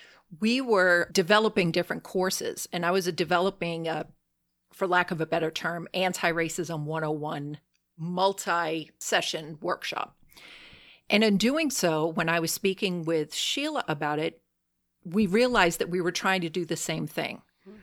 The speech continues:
The racialized terror murders of twenty nineteen and twenty twenty had occurred.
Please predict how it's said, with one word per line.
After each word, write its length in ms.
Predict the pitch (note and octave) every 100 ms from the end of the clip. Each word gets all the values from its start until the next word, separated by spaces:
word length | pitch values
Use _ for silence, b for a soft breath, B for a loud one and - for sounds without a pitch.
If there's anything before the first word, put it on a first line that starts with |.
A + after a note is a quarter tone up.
| B B -
The 280 | F3 E3 D#3+
racialized 640 | F#3 G3 G#3 F#3 E3+ -
terror 260 | F#3+ E3+
murders 480 | F3 F3 F3 F3 D3+
of 240 | D#3+ D#3+ -
twenty 260 | F3+ E3+
nineteen 720 | E3 D#3 D#3 G3 F#3 F3 F3 - _ -
and 280 | D#3+ D#3 D#3
twenty 260 | F3 D#3+
twenty 520 | - A3 A3 G#3+ G#3+ b b b b
had 180 | G3 D#3+
occurred. 580 | D3+ - G3 F#3 F3+